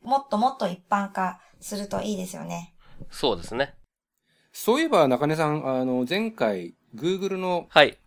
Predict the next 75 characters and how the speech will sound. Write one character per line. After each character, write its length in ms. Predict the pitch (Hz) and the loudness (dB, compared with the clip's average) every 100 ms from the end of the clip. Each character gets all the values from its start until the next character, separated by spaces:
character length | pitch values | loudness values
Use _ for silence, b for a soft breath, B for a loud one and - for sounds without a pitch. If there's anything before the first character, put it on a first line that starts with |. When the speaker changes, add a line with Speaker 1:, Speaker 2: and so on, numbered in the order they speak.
| _ | _
Speaker 3:
オ 80 | 143 | -6
ン 120 | 170 | -6
ラ 100 | 165 | -4
イ 60 | 165 | -6
ン 80 | 170 | -6
講 240 | 170 156 | -2 -2
座、 320 | 107 92 82 - _ _ _ _ _ _ _ _ | -2 -6 -10 -18 _ _ _ _ _ _ _ _
や 100 | 127 | -8
っ 40 | 123 | -4
て 120 | 151 | 0
み 100 | 143 | 0
る 40 | |
っ 20 | |
て 180 | 117 95 87 _ | -2 -10 -18 _
お 40 | |
っ 40 | 117 | -10
し 40 | |
ゃ 40 | - | -8
っ 20 | |
て 80 | 110 | -8
ま 60 | |
し 60 | 101 | -8
た 60 | 95 | -12
け 60 | |
ど、 220 | 90 90 - _ _ _ - - | -12 -14 -16 _ _ _ -20 -16
実 260 | 147 175 170 | -8 -2 0
際 0 | |
や 80 | |
っ 20 | 151 | 6
て 80 | 160 | 6
み 40 | |
ま 60 | 180 | 4
し 80 | 180 | 2
た？ 80 | |
Speaker 2:
や 60 | 190 | 4
っ 20 | |
て 20 | |
み 80 | 185 | 6
ま 140 | 190 196 | 6 4
し 80 | |
た。 240 | - 110 - | 4 0 0
は 220 | - 135 120 | 0 6 6
い。 100 | - _ _ _ _ _ _ | 4 _ _ _ _ _ _
Speaker 3:
ど 140 | 127 180 | -6 -4
ん 60 | |
な 60 | 190 | -2
感 120 | 180 | -2
じ 60 | 175 | 0
で 80 | - | 4
す 40 | |
か？ 60 | 202 | 6
Speaker 2:
え 560 | 202 202 202 202 196 190 | 8 6 6 6 4 2
ー 20 | |
っ 40 | |
と 140 | - 175 | -2 0
で 80 | |
す 140 | 131 117 | 0 6
ね、 320 | 127 95 - | 6 6 0
基 100 | - | 2
本 120 | 269 294 | 4 4
的 140 | 285 | 6
に 80 | 254 | 8
は、 80 | 180 | 8
ま 180 | 127 131 | 4 2
あ、 140 | 160 | 4
あ 40 | 160 | 6
の、 440 | 160 156 156 151 87 - _ _ _ _ | 6 6 4 0 -6 -16 _ _ _ _
Speaker 3:
え 100 | - | 2
え。 40 | 127 | 4
Speaker 2:
ま 80 | 190 | 4
あ、 40 | |
ビ 260 | 135 160 269 | 2 -2 2
デ 160 | 320 | 6
オ 600 | 302 208 165 151 139 131 131 | 8 8 8 8 6 2 0
と 520 | - 143 127 120 | 0 2 4 2